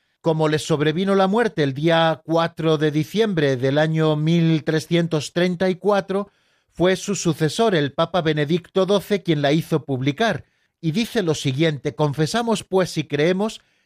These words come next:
que las almas purificadas, separadas de los cuerpos, están en el cielo, en el reino de los cielos y paraíso,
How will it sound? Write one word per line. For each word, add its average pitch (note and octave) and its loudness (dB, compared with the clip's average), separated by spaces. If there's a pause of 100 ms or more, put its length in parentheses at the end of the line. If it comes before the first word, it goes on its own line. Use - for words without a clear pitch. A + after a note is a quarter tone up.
que D3+ 0
las D3+ 0
almas A#3 -2
purificadas, D3+ 0
separadas F3 0
de E3+ 0
los C#3 0
cuerpos, D#3+ -2 (200)
están G#3 0
en F3+ 2
el C#3+ 2
cielo, C3 0
en E3 0
el F3 2
reino A3 2
de D#3+ 2
los D3 0
cielos G3 2
y E3+ 0
paraíso, E3 0